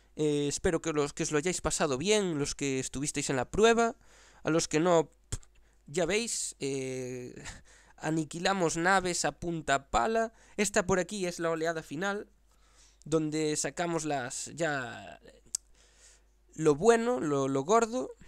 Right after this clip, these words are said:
las naves potentes, las que tienen torretas, además de las naves. Hicimos una escabechina aquí. Nos debimos cargar,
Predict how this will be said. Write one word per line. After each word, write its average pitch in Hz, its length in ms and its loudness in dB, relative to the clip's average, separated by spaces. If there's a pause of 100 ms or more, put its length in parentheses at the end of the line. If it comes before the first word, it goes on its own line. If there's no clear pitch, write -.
(220)
las 151 240 -2
naves 160 840 2
potentes, 233 760 2
las 143 140 -6
que 151 100 -6
tienen 175 280 -2
torretas, 214 800 0
además 151 400 -4
de 147 160 -2
las 143 200 -6
naves. 214 640 -2 (500)
Hicimos 165 300 -4
una 190 100 0
escabechina 135 640 -2
aquí. 117 220 -8 (720)
Nos 156 160 -2
debimos 214 300 -2
cargar, 226 520 2